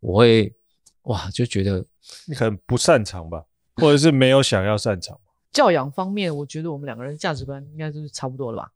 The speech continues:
Speaker 1: 嗯。
Speaker 3: 对吧？
Speaker 2: 还差-，还，还可以。
Speaker 1: 嗯。
Speaker 3: 对。
Speaker 2: 不见得完全一样，但是基本上
Speaker 3: 是，
Speaker 2: 大方向还可以。
Speaker 3: 大方向是差不多的。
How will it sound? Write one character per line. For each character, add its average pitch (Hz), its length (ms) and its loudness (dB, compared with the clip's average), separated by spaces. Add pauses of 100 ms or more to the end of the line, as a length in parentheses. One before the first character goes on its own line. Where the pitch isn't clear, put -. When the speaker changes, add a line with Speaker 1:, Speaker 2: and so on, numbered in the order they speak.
(160)
Speaker 1:
嗯。 95 320 2
Speaker 3:
对 90 100 0
吧？ 90 180 -4 (140)
Speaker 2:
还 98 120 -6
差-， 87 240 -8
还， 87 260 -6
还 92 100 -10
可 87 160 -8
以。 80 100 -8 (280)
Speaker 1:
嗯。 101 200 0
Speaker 3:
对。 98 300 -4 (480)
Speaker 2:
不 131 80 2
见 139 220 4
得 113 140 4
完 110 180 2
全 107 180 -6
一 107 60 -6
样， 107 180 -2
但 104 140 -6
是 107 140 -6
基 107 160 -6
本 90 180 -6
上 95 160 -6
Speaker 3:
是， 214 300 -2
Speaker 2:
大 131 160 4
方 120 200 -2
向 113 140 -4
还 95 60 -4
可 92 60 -4
以。 - 20 -6
Speaker 3:
大 208 120 2
方 190 220 -2
向 185 160 -4
是 156 80 -8
差 135 140 -2
不 104 120 -2
多 98 160 -2
的。 92 120 -6